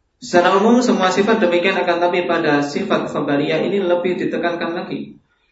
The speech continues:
Tidak akan mungkin di sana masuk akal sedikit pun. Maksudnya akal tidak mempunyai celah padanya sedikit pun.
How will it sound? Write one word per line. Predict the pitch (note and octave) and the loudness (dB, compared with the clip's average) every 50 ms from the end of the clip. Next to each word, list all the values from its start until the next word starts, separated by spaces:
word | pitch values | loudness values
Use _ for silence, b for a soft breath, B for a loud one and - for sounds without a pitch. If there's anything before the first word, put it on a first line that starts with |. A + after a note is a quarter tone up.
| b b b b b b - | b b b b b b -6
Tidak | E3 E3 E3 E3 C#3+ D#3 D#3+ D#3 | -2 0 0 2 2 2 0 0
akan | D#3+ D#3+ D#3+ D#3+ F3 | -2 -4 -4 -2 -4
mungkin | F3 E3+ - E3+ D#3 D3 | -4 -4 -4 -4 -4 -4
di | C#3+ C#3+ | -4 -4
sana | C#3 D3 D3 D3+ D#3+ D#3+ | -4 -4 -4 -4 -4 -4
masuk | D#3+ E3 F3 E3+ G3 G3 G3 G3 - - - _ _ _ _ _ _ _ _ _ _ _ _ _ _ _ _ _ _ _ _ _ _ _ _ _ _ _ _ _ _ _ _ _ - | -4 -4 -6 -4 -4 -4 -4 -6 -10 -14 -16 _ _ _ _ _ _ _ _ _ _ _ _ _ _ _ _ _ _ _ _ _ _ _ _ _ _ _ _ _ _ _ _ _ -2
akal | E3 E3 E3+ E3+ D#3+ D3+ C#3+ | -2 0 2 2 2 2 0
sedikit | C#3 - D3 C3 C#3 C3 A#2+ - | -2 -2 -4 -4 -4 -4 -4 -4
pun. | B2 A#2 - - - - - _ _ _ _ _ _ _ _ _ _ _ _ _ _ _ _ _ - - _ | -6 -6 -6 -8 -12 -14 -18 _ _ _ _ _ _ _ _ _ _ _ _ _ _ _ _ _ -20 -20 _
Maksudnya | - D3 D3 - D3+ D3+ D3+ D3 D3+ D#3 | -10 -8 -4 -2 -2 -2 0 0 -2 -2
akal | D3+ D#3+ E3 F3+ F#3+ F#3 | -2 -2 -2 -2 -2 -2
tidak | F3+ F3 D#3 D3 - | -2 -2 -2 -2 -2
mempunyai | D#3+ E3 D#3+ D#3+ - - E3+ F3 F3 E3+ - - - | -4 -6 -6 -6 -6 -2 2 2 2 2 2 -2 -2
celah | - F3 E3 D3+ B2 - - - - - _ _ - | -2 -2 0 0 -2 -4 -6 -10 -16 -20 _ _ -10
padanya | E3 D3+ D3 D3 D3+ D3+ D3+ E3 E3 | -8 -6 -4 -2 -4 -4 -4 -4 -4
sedikit | E3 C#3+ C3+ C3+ C#3 B2+ A#2 | -4 -4 -4 -4 -4 -6 -8
pun. | A#2+ B2 A#2+ A#2+ - - - | -8 -10 -12 -12 -14 -18 -20